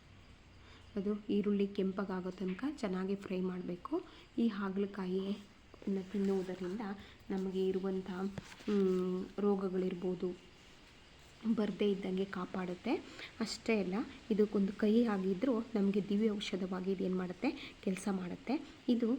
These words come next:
ನ-, ತಿನ್ನುವುದರಿಂದ ನಮ್ಮ ರಕ್ತದಲ್ಲಿರುವ ಸಕ್ಕರೆಯ ಪ್ರಮಾಣವನ್ನು ಏನು ಮಾಡುತ್ತೆ, ಕಡಿಮೆ ಮಾಡುತ್ತೆ. ಅಷ್ಟೇ ಅಲ್ಲ,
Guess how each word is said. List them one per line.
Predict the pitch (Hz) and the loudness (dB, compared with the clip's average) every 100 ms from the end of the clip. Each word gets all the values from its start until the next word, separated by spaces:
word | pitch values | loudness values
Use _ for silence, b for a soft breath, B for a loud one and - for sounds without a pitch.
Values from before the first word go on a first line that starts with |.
| - - | -2 -2
ನ-, | 214 202 202 | 2 4 2
ತಿನ್ನುವುದರಿಂದ | 202 214 247 240 196 190 220 | 2 4 6 4 2 2 2
ನಮ್ಮ | 202 196 196 | 2 2 0
ರಕ್ತದಲ್ಲಿರುವ | 190 190 - 214 196 190 185 | -2 -4 -2 -2 0 -2 -2
ಸಕ್ಕರೆಯ | 185 190 - 226 202 | -6 -8 -2 0 0
ಪ್ರಮಾಣವನ್ನು | 202 185 190 196 185 185 | -2 -4 -2 -2 -2 -2
ಏನು | 185 180 | -2 -4
ಮಾಡುತ್ತೆ, | 180 190 285 359 - - | -6 -4 -4 -4 -6 -12
ಕಡಿಮೆ | - 185 196 | -4 0 2
ಮಾಡುತ್ತೆ. | 202 180 180 - 233 - - - | 2 0 -4 -4 -2 -2 -6 -8
ಅಷ್ಟೇ | 202 - 294 240 | -8 -2 0 0
ಅಲ್ಲ, | 180 | 0